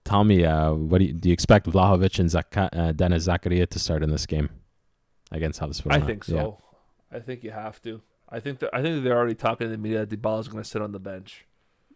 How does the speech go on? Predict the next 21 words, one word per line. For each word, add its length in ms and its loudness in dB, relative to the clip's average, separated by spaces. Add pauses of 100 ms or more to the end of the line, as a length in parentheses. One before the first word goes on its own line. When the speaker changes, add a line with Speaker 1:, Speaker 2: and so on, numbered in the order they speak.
(520)
Speaker 2:
So 640 -12 (920)
they're 120 0
gonna 220 0
have 160 0
to 80 -4
try 260 0
this 180 -6
team 240 -8
out 320 0 (100)
and 160 -14
see 180 -8
what 180 -6
happens. 680 -6 (1080)
Um, 600 -6 (1600)
it's 200 -10
gonna 160 -4
be 100 -2
a 80 -2
tough, 560 -10
tough 280 -8
game. 300 -14